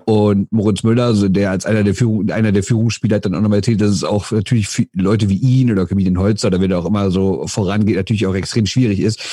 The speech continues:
dieses Jahr so dieses Teamgefühl zusammenzukriegen. Erstens, weil viele ja natürlich spät gekommen sind, zweitens, weil manche ja jetzt noch später kommen und drittens wegen dieser Trennung halt, dass es, ähm, ja, nicht so einfach ist, aber,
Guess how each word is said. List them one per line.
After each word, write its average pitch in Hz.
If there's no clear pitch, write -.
dieses 104
Jahr 101
so 98
dieses 92
Teamgefühl 123
zusammenzukriegen. 95
Erstens, 110
weil 101
viele 120
ja 104
natürlich 98
spät 107
gekommen 120
sind, 143
zweitens, 113
weil 101
manche 107
ja 90
jetzt -
noch 135
später 135
kommen 143
und 190
drittens 190
wegen 101
dieser 98
Trennung 107
halt, 82
dass 90
es, -
ähm, 87
ja, 92
nicht 90
so 85
einfach 98
ist, 90
aber, 85